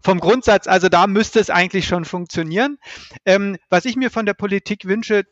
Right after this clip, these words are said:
zuzuhören, offen sein für Ideen. Und da muss ich sagen, da habe ich in der letzten Zeit wirklich sehr gute Erfahrungen gemacht. Also auch hier die Ministerien in Berlin.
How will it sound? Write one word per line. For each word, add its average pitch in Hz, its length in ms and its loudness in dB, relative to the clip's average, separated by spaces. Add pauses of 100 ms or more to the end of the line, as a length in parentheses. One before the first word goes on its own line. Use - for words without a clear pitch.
zuzuhören, 226 720 -6 (1300)
offen 208 300 -2
sein 175 320 2
für 180 180 -2
Ideen. 165 640 -4 (280)
Und 180 180 -2
da 180 80 2
muss 220 160 -4
ich 214 120 -6
sagen, 180 380 2
da 165 100 0
habe 175 160 -2
ich 170 100 -6
in 180 40 -6
der 165 120 0
letzten 165 320 -4
Zeit 156 260 -2
wirklich 190 480 -4
sehr 170 240 0
gute 170 240 -6
Erfahrungen 139 560 -4
gemacht. 117 420 -10
Also 165 220 2
auch 170 180 -2
hier 202 160 -2
die 202 100 -2
Ministerien 185 720 -2
in 170 140 -6
Berlin. 165 460 -2